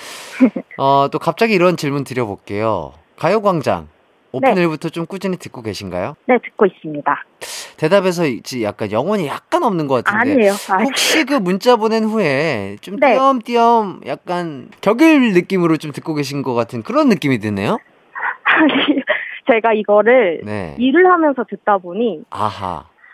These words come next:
Speaker 1: 네, 한 번씩 이제 듣고 있다가도 무슨 일이 생기면 이제 나가야 된다거나
Speaker 2: 그렇죠.
Speaker 1: 이런
Speaker 2: 그거는,
Speaker 1: 일이, 네.
Speaker 2: 그거는 이응지읒 인정.
Speaker 1: 네,
Speaker 2: 네,
Speaker 1: 네.
Speaker 2: 맞습니다. 그럴 수 있죠. 그래도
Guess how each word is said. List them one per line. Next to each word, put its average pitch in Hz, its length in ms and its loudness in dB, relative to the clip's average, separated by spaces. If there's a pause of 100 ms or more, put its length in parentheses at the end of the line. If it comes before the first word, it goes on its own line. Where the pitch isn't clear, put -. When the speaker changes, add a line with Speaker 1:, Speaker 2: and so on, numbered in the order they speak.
(160)
Speaker 1:
네, 208 140 2
한 285 220 0
번씩 320 220 2
이제 190 440 2 (160)
듣고 269 360 0
있다가도 233 600 0
무슨 247 260 -4
일이 220 200 -2
생기면 277 340 2
이제 190 260 2
나가야 226 380 0
된다거나 190 360 -4
Speaker 2:
그렇죠. 160 280 -2
Speaker 1:
이런 - 20 -14 (120)
Speaker 2:
그거는, 175 360 2
Speaker 1:
일이, 190 300 -8
네. 233 200 4
Speaker 2:
그거는 208 520 0
이응지읒 151 800 -4
인정. 120 500 -6
Speaker 1:
네, 208 180 2
Speaker 2:
네, - 280 -6
Speaker 1:
네. 208 220 4
Speaker 2:
맞습니다. - 360 0 (260)
그럴 202 200 0
수 - 140 -8
있죠. 123 160 -6
그래도 202 320 2